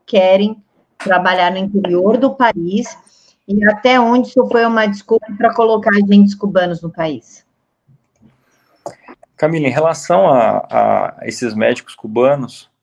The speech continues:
Speaker 2: é, boa parte deles, no, ma-, mais de oitenta e seis por cento deles estavam fora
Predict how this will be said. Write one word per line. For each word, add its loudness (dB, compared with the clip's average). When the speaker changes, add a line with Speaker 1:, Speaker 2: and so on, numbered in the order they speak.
Speaker 2:
é, -8
boa -2
parte -6
deles, -18
no, -14
ma-, -4
mais -2
de -12
oitenta -10
e -12
seis -14
por -18
cento -12
deles -6
estavam -6
fora 0